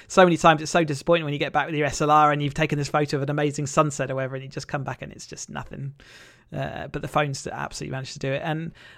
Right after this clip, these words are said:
and yeah, these, the, kind of a movement away from, well, it's Google doing their own chip as well. So it, even though it's based on a sort of the design of a,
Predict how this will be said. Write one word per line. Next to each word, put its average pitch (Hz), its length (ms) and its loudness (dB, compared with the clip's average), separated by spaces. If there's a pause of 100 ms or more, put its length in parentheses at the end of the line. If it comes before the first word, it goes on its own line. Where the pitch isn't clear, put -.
and 175 160 4
yeah, 214 140 4
these, 208 240 4
the, 220 280 0 (600)
kind 233 160 8
of 220 80 2
a 220 80 6
movement 208 360 2
away 196 280 4
from, 196 240 -6
well, 151 140 2 (100)
it's 185 160 -2
Google 190 320 4
doing 170 240 4
their 160 160 4
own 160 100 0
chip - 260 -2
as 170 140 -4
well. 143 200 0
So 147 200 -2
it, - 220 -8
even 180 260 0
though 160 80 4
it's 131 100 -4
based 147 300 0
on 151 80 0
a 147 80 -2
sort 147 180 -4
of 139 200 -4
the 139 220 -2
design 143 440 -2
of 135 160 -8
a, 139 140 -8